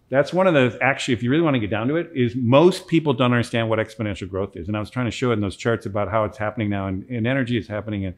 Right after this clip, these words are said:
in, in biotech, and it's, we, we've been happening in infotech. And so these things go from manageable and understandable to like, "Holy shit, how did that happen?" <laughs> You know, kind of thing.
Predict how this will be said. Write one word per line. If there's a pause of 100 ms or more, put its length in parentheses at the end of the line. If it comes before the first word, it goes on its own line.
(640)
in,
in
biotech,
and
it's, (160)
we,
we've (300)
been
happening
in
infotech. (400)
And
so
these
things
go
from (160)
manageable
and
understandable
to
like,
"Holy
shit,
how
did
that
happen?"
<laughs>
You
know,
kind
of
thing.